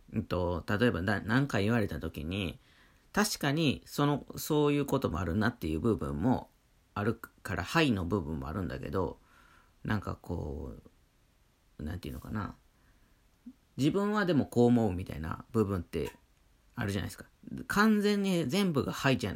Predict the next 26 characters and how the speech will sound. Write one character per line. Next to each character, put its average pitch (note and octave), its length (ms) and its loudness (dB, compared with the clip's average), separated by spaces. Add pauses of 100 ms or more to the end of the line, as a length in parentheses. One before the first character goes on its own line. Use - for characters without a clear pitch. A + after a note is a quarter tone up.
(100)
な F#2+ 120 -2
い F#2 60 -4
じ F#2+ 80 -6
ゃ - 20 -6
な E2+ 60 -8
い - 20 -8
で - 40 -14
す - 60 -16
か。 - 120 -18 (460)
な G2+ 100 -4
ん E2+ 60 -6
か - 120 -10
そ F2 120 -8
の、 D#2+ 220 -6 (380)
何 F#2+ 200 0
か - 120 -8
あ E2+ 40 -8
っ - 40 -12
た - 120 -10
時 - 240 -10
に。 - 120 -12 (800)
で、 C#3+ 220 4
そ E3+ 140 -2
の、 D#3+ 380 2
で F#3 140 2
も、 E3+ 420 2